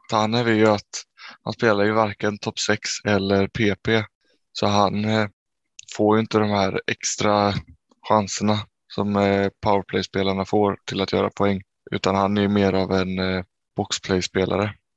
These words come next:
Så han har, så han får inte så mycket spel, utan han ligger ju runt mellan tio och, eh, fjorton minuter per match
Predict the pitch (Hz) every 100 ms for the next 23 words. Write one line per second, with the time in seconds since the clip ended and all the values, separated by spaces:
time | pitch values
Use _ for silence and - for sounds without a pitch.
0 | - 104 104 104 101 104 - - 104 -
1 | 101 107 - 107 104 - 101 90 - 101
2 | 101 98 104 107 101 - - - 117 113
3 | 104 - - _ - - _ _ _ -
4 | 104 101 - - 107 95 98 104 98 _
5 | 98 98 - 104 92 98 95 95 90 -
6 | 104 98 98 -